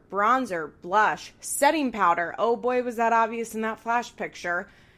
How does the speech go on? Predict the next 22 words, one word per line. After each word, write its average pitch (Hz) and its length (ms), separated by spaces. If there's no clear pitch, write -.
She - 160
had 285 120
fucking 349 480
contour 302 920
on. - 300
I'm 339 80
sorry, 403 240
why 277 340
does 392 180
a 359 80
seven-year-old 311 1040
need 269 200
to 320 40
have 294 180
contour 302 880
on? 180 260
I 392 140
can 427 160
kind 320 320
of 339 100
understand, 262 580
like, 202 220